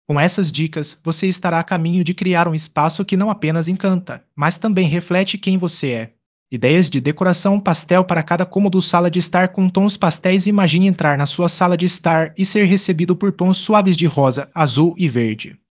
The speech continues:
Essas cores trazem uma sensação de calma e aconchego. Para criar esse ambiente, você pode usar sofás e almofadas em tons pastéis. Experimente também adicionar uma mesa de centro com um toque de madeira clara para equilibrar a suavidade das cores.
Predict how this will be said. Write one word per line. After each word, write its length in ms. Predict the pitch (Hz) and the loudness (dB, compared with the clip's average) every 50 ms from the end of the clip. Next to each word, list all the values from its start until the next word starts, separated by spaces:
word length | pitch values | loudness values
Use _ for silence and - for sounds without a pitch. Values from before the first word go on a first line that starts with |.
| _ _ _ | _ _ _
Essas 300 | 180 190 214 - 226 - | -2 -2 -2 -2 -4 -6
cores 300 | - - 185 180 180 - | -4 -2 -2 -2 -2 -4
trazem 340 | - 175 151 156 160 156 175 | -2 -2 0 0 0 0 0
uma 140 | 175 170 160 | 0 0 -2
sensação 560 | - - 180 175 - 180 156 - - 151 156 | -2 -2 -4 -2 -2 -4 -4 -2 -2 -2 -2
de 120 | 151 151 | -2 -2
calma 380 | 156 - - 147 147 156 160 160 160 | -4 -2 -2 0 0 0 0 -2 -2
e 80 | 180 170 | -2 -2
aconchego. 680 | 165 - 156 143 - - 147 120 113 110 117 113 120 - _ _ _ _ _ | -2 -2 -4 -6 -4 -2 -4 -4 -4 -6 -10 -14 -14 -18 _ _ _ _ _
Para 180 | _ 143 147 147 | _ 0 0 0
criar 360 | 151 - 180 160 143 135 131 | 0 0 0 2 2 2 2
esse 200 | 139 139 - - | 0 -2 -2 -2
ambiente, 600 | 226 214 202 196 180 175 185 185 - 170 - _ _ | 0 2 2 2 4 2 2 0 -2 -6 -10 _ _
você 220 | 139 139 - 185 | -6 -4 -4 -4
pode 260 | 180 - 196 208 202 220 | -2 0 0 2 2 2
usar 240 | 202 147 165 165 160 | 2 2 2 2 2
sofás 580 | - 202 185 - - 160 156 165 170 - - - | 0 -2 -4 -2 -2 0 2 2 0 -2 -4 -2
e 80 | 180 185 | 0 2
almofadas 560 | 190 196 196 190 - - 180 175 185 175 156 | 2 2 2 0 0 0 0 2 2 2 2
em 80 | 180 185 | 0 0
tons 300 | 180 185 180 185 180 - | 2 2 0 0 0 0
pastéis. 720 | - 170 151 - - - 139 113 107 - - - - - _ _ _ _ _ _ _ | -2 -2 -2 -2 -4 -4 -4 -4 -4 -6 -8 -10 -12 -12 _ _ _ _ _ _ _
Experimente 520 | 135 123 - 185 175 175 180 185 185 202 190 | -8 -4 -2 0 2 2 2 2 2 0 -2
também 400 | - 196 196 185 180 190 208 202 | 0 2 2 4 4 2 2 2
adicionar 520 | 190 185 190 - - 208 185 165 165 180 | 0 0 -2 -2 -2 0 0 0 2 2
uma 120 | 185 185 | 2 2
mesa 240 | 165 165 175 175 180 | 2 2 0 0 0
de 140 | 165 156 165 | 0 -2 -2
centro 400 | 156 - - 175 180 180 - 185 | -4 -2 -2 -2 -2 -2 -2 -6
com 140 | - 202 208 | -4 -2 -2
um 80 | 208 | -2
toque 320 | 196 - 180 185 180 233 185 | 0 0 0 0 0 0 0
de 100 | 214 202 | 0 0
madeira 380 | 190 185 156 143 165 175 185 | 0 0 0 0 0 0 0
clara 320 | 180 - 175 165 170 175 175 | 0 2 2 2 2 2 0
para 160 | 175 165 165 | -2 -4 -4
equilibrar 460 | 156 - 180 175 180 160 165 165 165 | -2 -2 -2 -2 0 2 2 2 2
a 40 | 170 | 0
suavidade 640 | 165 - - 202 196 202 170 160 156 156 147 170 | 0 0 -2 -2 -2 0 2 4 4 4 2 2
das 200 | 151 160 156 156 | 0 0 -2 -2
cores. 600 | - - - 143 127 113 - - - - - - | -4 -4 -2 -2 -2 -2 -4 -8 -10 -10 -10 -12